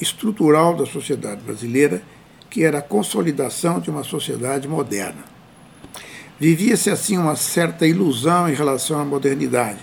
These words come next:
como se o moderno, e eu vou colocar aqui moderno entre aspas, fosse estruturalmente contraditório ao autoritarismo. Ora, os economistas nos ensinavam exatamente o contrário.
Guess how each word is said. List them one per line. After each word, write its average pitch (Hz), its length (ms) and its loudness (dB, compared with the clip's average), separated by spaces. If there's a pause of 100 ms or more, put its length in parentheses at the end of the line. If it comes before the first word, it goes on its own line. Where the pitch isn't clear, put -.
(360)
como 160 240 2
se - 180 -2
o 196 60 6
moderno, 123 680 2
e 113 60 -6
eu 131 80 -2
vou 139 160 -4
colocar 120 440 -8
aqui - 340 -10 (340)
moderno 117 500 0
entre 107 300 -10
aspas, - 540 -4 (320)
fosse - 680 -2
estruturalmente 165 1000 2
contraditório 160 1000 -2
ao 160 180 2
autoritarismo. 156 840 -2 (840)
Ora, 135 320 2 (400)
os 165 160 -2
economistas 175 800 2
nos 151 260 -4
ensinavam 143 560 -2
exatamente 185 580 -4
o - 20 -12
contrário. 170 640 -4